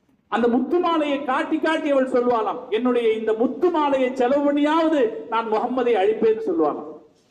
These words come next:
உலகத்துல வாழ்ற காலகட்டத்திலே அவ கழுத்துல போட்டிருக்கிற முத்து மாலை, விலை மதிப்பில்லாத முத்து மாலையை சொல்லி காட்டி இப்படி சொல்லுவா.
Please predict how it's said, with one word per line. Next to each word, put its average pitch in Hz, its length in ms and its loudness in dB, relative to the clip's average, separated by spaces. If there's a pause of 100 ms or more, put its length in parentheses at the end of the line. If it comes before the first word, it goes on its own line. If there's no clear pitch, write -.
(1000)
உலகத்துல 247 460 0
வாழ்ற 294 320 0
காலகட்டத்திலே 254 640 0
அவ 196 180 2
கழுத்துல 277 460 0
போட்டிருக்கிற 254 460 -2
முத்து 240 260 -2
மாலை, 240 320 0
விலை 202 200 0
மதிப்பில்லாத 277 720 -2
முத்து 247 260 0
மாலையை 254 400 2
சொல்லி 233 280 0
காட்டி 240 240 0
இப்படி 208 220 -2
சொல்லுவா. 202 500 0